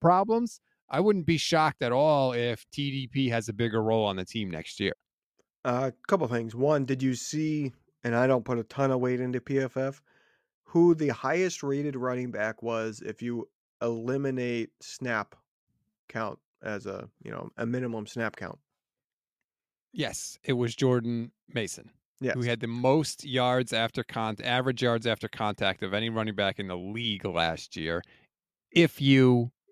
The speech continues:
Speaker 1: right, he's, he didn't get enough carries to qualify, but if you remove that, Jordan
Speaker 2: Mm-hmm.
Speaker 1: Mason was number one.
Speaker 2: Did you see his pass blocking grade on that?
Speaker 1: I did not.
Speaker 2: It was in the nineties.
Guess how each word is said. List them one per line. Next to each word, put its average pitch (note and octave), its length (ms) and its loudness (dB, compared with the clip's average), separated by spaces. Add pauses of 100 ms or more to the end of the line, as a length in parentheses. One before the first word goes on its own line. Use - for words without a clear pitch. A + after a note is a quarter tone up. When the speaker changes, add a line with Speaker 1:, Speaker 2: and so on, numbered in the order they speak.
(120)
Speaker 1:
right, A#2 260 2 (120)
he's, D3 260 2
he C#3+ 80 2
didn't D3+ 280 2
get D#3 100 6
enough C#3 260 4
carries B2+ 380 4
to - 80 -10
qualify, B2+ 560 4
but A2+ 140 0
if - 100 -2
you A2+ 100 2
remove A2 480 4
that, G#2+ 360 4 (640)
Jordan B2 280 6
Speaker 2:
Mm-hmm. B2+ 40 2
Speaker 1:
Mason A#2 460 2
was G#2+ 420 0 (180)
number C3 680 4 (200)
one. G2 440 -4 (180)
Speaker 2:
Did A#2+ 120 -2
you A#2+ 80 0
see D#3 180 -2
his C3 120 0
pass A3 320 0
blocking A#2+ 680 0
grade G#2+ 260 -2
on F#2 140 -8
that? F#2 160 -12 (720)
Speaker 1:
I B2 100 -8
did C3 140 -8
not. B2 200 -4 (180)
Speaker 2:
It B2+ 60 -2
was C3 120 0
in C#3 100 0
the C3 80 0
nineties. B2+ 560 -4